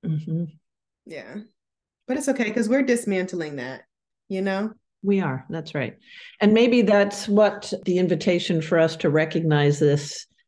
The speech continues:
Speaker 1: behavior in ourselves and each other is to say, the, actually, the only way we dismantle it is if we stop that crap. We gotta stop it. It's just, yeah, we gotta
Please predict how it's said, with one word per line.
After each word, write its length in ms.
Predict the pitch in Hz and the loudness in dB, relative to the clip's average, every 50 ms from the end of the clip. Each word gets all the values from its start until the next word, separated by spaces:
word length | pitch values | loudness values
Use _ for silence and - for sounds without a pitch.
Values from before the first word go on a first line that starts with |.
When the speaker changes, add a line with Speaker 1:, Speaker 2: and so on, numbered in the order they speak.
| _ - | _ -2
Speaker 1:
behavior 440 | 160 156 196 160 156 165 160 151 | 0 2 2 2 2 4 4 2
in 100 | 147 151 | 4 2
ourselves 480 | 143 143 143 - - 147 143 143 151 170 | 2 0 0 0 2 2 4 4 2 2
and 100 | 156 143 | 2 2
each 220 | 143 139 139 - | 2 2 0 0
other 340 | 147 143 151 156 151 143 139 | 2 2 2 4 4 4 4
is 160 | 135 131 131 | 2 2 0
to 120 | - - 147 | -2 -4 -4
say, 500 | 147 - 143 139 139 135 135 131 131 - - - _ _ _ _ _ _ | -2 0 2 2 4 2 2 0 -2 -6 -14 -20 _ _ _ _ _ _
the, 160 | 170 156 156 | -2 2 2
actually, 400 | 175 185 190 190 - - 165 151 | 2 2 2 0 0 2 4 4
the 120 | 143 147 151 | 4 4 4
only 180 | 156 156 151 | 4 4 4
way 240 | 139 143 143 139 143 | 4 4 4 4 4
we 120 | 139 131 127 | 4 2 2
dismantle 720 | 123 127 127 127 - 135 127 127 127 123 - 135 127 127 | 2 0 -2 0 0 0 0 0 0 -2 0 0 0 2
it 100 | 123 123 | 2 2
is 240 | 123 127 123 123 | 2 0 0 -2
if 140 | 131 123 - | -4 -2 0
we 100 | 147 139 | -2 -2
stop 420 | 135 143 - - 117 107 110 - - | -2 -2 -4 -4 -4 -4 -4 -4 -4
that 220 | 107 95 - - | -6 -6 -6 -8
crap. 340 | - - 90 98 92 - - - 113 127 | -10 -12 -10 -10 -12 -12 -10 -6 -2 0
We 100 | 151 160 | 0 2
gotta 180 | 175 135 107 | 2 0 -2
stop 420 | - - - 107 98 104 104 - - | -4 -6 -10 -8 -8 -8 -8 -8 -10
it. 120 | - - - | -12 -10 -8
It's 200 | - 147 147 - | -10 -8 -6 -2
just, 420 | - 143 131 131 - - - - - _ _ _ _ _ _ _ _ _ _ - | -2 0 0 -2 -4 -10 -16 -20 -20 _ _ _ _ _ _ _ _ _ _ -6
yeah, 220 | 127 131 123 120 | -4 -2 -2 -2
we 180 | 117 123 143 143 | 0 0 2 2
gotta 400 | 160 151 147 147 143 139 123 | 2 2 4 4 2 2 0